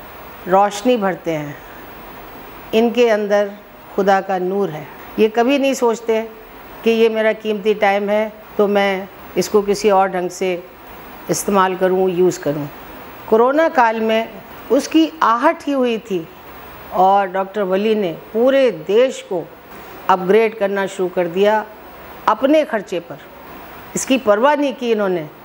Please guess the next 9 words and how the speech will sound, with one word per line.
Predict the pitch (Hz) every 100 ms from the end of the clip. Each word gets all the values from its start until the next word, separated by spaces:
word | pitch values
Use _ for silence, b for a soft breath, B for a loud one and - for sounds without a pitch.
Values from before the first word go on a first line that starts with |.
| - - - -
कि | 214
हम, | 214 214 214 185 -
हमारा | 170 196 202 202 - -
खुद | 240
का | 240 220
पैसा | 190 175 180
लग | 170 160
रहा | 160
है। | 156